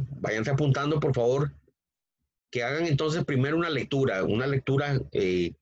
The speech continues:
digamos, este, de corrido, digamos, de la, de los tres capítulos para que se hagan una idea de qué tratan los capítulos, digamos, de qué te tra-, de qué tratan los, los temas. Eh,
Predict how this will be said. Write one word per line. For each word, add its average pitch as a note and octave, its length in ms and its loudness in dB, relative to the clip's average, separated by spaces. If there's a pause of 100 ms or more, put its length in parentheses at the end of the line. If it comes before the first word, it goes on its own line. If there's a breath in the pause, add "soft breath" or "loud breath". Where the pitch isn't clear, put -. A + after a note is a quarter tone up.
digamos, G2 420 0
este, F2+ 600 0
de G2+ 120 -2
corrido, A#2+ 520 0
digamos, A2 360 0
de F#2+ 100 0
la, F2+ 240 -2 (760)
de G2+ 100 -2
los F#2 140 0
tres G#2 160 -4
capítulos C3+ 500 0
para G2+ 180 0
que G2+ 140 -2
se - 100 -4
hagan A2 200 0
una C3+ 160 2
idea B2 420 0 (800)
de G2+ 140 0
qué A2+ 160 -2
tratan A#2 400 -2
los F#2+ 200 0
capítulos, G2 540 0
digamos, F#2 300 2
de F#2 80 2
qué F#2+ 120 -2
te G#2+ 140 -4
tra-, A2 300 0
de F#2+ 200 -2
qué G#2 140 -2
tratan A2 460 -2
los, A2+ 340 0 (320 loud breath)
los - 180 -4
temas. B2+ 460 -2 (1200)
Eh, A2+ 680 -2